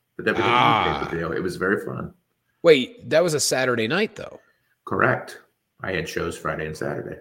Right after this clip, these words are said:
Speaker 2: So post show, so you watched it, like, really late.
Speaker 1: Yep, we were there till about three A M.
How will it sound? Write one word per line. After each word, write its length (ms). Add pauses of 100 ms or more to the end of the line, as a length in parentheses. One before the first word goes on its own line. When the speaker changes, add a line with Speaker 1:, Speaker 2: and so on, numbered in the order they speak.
(340)
Speaker 2:
So 200
post 400
show, 220
so 140
you 120
watched 300
it, 80
like, 200 (280)
really 480
late. 340 (380)
Speaker 1:
Yep, 320
we 100
were 100
there 160
till 120
about 240
three 440
A 80
M. 260